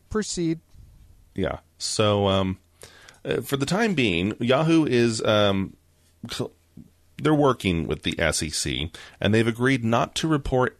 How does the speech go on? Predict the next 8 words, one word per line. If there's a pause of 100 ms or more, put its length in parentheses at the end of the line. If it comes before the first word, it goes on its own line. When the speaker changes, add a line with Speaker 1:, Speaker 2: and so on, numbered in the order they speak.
Speaker 2:
any
of
their
current
financial
earnings
or
worth